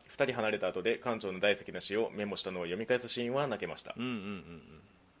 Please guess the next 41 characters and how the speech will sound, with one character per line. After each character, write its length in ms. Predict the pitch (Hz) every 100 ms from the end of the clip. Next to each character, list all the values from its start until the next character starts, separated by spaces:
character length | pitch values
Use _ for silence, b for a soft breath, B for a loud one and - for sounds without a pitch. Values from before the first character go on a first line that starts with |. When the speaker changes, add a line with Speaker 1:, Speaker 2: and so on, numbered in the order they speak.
| - - - B B B
Speaker 1:
ツ 120 | - 196
ー 40 |
ク 80 | 196
ー 20 |
ル 60 | 170
の 100 | 139
ワ 100 | 139
ン 60 |
ク 80 | 139
ー 40 | 139
ル 80 |
目 60 | 131
と 80 | 120
い 40 |
う 40 | 104
こ 80 | 90
と 80 |
で、 120 | 92 92
な 120 | 101
か 100 | 120
な 100 | 127
か 160 | 120
物 220 | 113 117 113
語 80 | 110
が 120 | 92
動 340 | 92 92 95
か 100 | 113
な 100 | 117
い 80 | 90
な 180 | 95 90
と 80 | 82
思 120 | 87
っ 20 |
て 140 | -
い 40 | 82
た 100 | -
ら、 120 | -
終 160 | - 139
盤 220 | 135 135
で 100 | 139
大-、 260 | 127 117